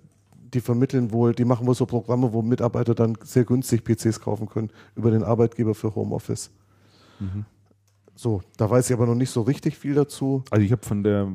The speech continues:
Speaker 1: Let's
Speaker 2: Unternehmen noch
Speaker 1: Connect,
Speaker 2: nie
Speaker 1: ich
Speaker 2: was
Speaker 1: hab's,
Speaker 2: gehört.
Speaker 1: ich hab's noch nie gehört, ich
Speaker 2: Auch
Speaker 1: hab's
Speaker 2: nicht,
Speaker 1: auch
Speaker 2: gut.
Speaker 1: nachgeschaut und ich denke, das könnte man zum nächsten Mal auch recherchieren, das ist eine ganz witzige Geschichte,
Speaker 2: Okay.
Speaker 1: weil der ist halt im,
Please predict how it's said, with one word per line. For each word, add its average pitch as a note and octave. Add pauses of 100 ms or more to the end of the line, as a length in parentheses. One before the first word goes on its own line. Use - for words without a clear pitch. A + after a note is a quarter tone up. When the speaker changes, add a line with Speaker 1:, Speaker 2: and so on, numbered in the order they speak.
(280)
Speaker 1:
Let's A2+
Speaker 2:
Unternehmen -
noch A2
Speaker 1:
Connect, B2
Speaker 2:
nie B2
Speaker 1:
ich B2
Speaker 2:
was -
Speaker 1:
hab's, -
Speaker 2:
gehört. F#2
Speaker 1:
ich A2+
hab's -
noch C3+
nie C3
gehört, A#2+
ich -
Speaker 2:
Auch F#2
Speaker 1:
hab's F2+
Speaker 2:
nicht, C3
Speaker 1:
auch C3
Speaker 2:
gut. F2+
Speaker 1:
nachgeschaut C3+ (560)
und A#2+ (160)
ich -
denke, B2 (380)
das A#2+
könnte A#2
man A#2+
zum A2+
nächsten A#2
Mal A2
auch G#2+
recherchieren, A2+
das A#2+
ist -
eine -
ganz -
witzige G#2+
Geschichte, G#2
Speaker 2:
Okay. G#2+
Speaker 1:
weil A2
der A#2+
ist -
halt A#2+
im, A#2+